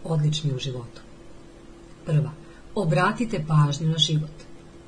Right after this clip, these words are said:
Nađite vremena da razmislite šta hoćete od svog života, šta ste do sad naučili i kakvo će biti vaše zaveštanje. Vreme nam izmiče kroz prste kao zrna peska i nikada se ne vraća.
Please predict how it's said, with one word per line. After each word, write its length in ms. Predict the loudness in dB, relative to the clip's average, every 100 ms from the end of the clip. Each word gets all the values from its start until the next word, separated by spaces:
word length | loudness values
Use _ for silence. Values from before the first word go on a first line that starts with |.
| -18 -16 -16 -18 -18 -18 -10 2
Nađite 440 | 2 4 2 6
vremena 360 | 8 8 6 6
da 120 | 6
razmislite 680 | 6 4 0 -2 -4 -2
šta 180 | -2 -4
hoćete 440 | -2 -2 -2 0 0
od 100 | 0
svog 240 | 0 0
života, 520 | 0 0 0 -2 -10 -10 -12 -6
šta 240 | 0 0
ste 180 | 2 2
do 180 | 4 4
sad 240 | 0 0
naučili 420 | 2 2 2 0
i 80 | 0
kakvo 300 | -2 -2 -2
će 140 | 0
biti 260 | 0 0 0
vaše 300 | 0 0 -2
zaveštanje. 680 | 2 4 4 2 -2 -4 -12 -16 -20 -18 -20 -18 -8 2
Vreme 340 | 4 4 2
nam 180 | 4 6
izmiče 420 | 6 2 -4 -4
kroz 200 | -2 -4
prste 380 | -6 -10 -10 -16 -10
kao 160 | 0 2
zrna 280 | 2 0 0
peska 400 | 2 0 -2 -14 -18 -18 -14 -6
i 80 | -4
nikada 460 | -4 -2 -2 -2
se 140 | 0 -2
ne 180 | -2
vraća. 280 | -4 -8 -10